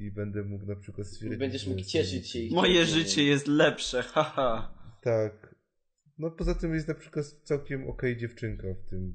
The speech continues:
Speaker 1: Tricksterze, która właśnie jest takim nitem, ale ona siedzi sobie przed tym komputerem i jednocześnie ćwiczy i lata tą sową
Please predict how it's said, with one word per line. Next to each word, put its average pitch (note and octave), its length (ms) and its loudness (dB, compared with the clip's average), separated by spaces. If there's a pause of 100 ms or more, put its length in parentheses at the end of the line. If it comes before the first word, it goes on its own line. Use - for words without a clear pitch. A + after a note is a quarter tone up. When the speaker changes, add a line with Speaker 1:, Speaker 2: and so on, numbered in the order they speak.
Speaker 1:
Tricksterze, F#2 540 -6
która F#2 300 -10 (260)
właśnie G2 320 -12 (580)
jest B2 220 -4
takim C3+ 380 -4
nitem, D3 420 0
ale C3 300 4
ona B2+ 360 4 (680)
siedzi B2+ 280 -6
sobie A#2+ 300 -4
przed - 240 -6
tym A#2+ 140 -10
komputerem B2 720 -4
i A#2+ 40 -2
jednocześnie A#2+ 560 -4
ćwiczy A#2+ 540 -4
i G#2 120 -8
lata A2 280 -4
tą G#2+ 200 -10
sową F#2+ 540 -4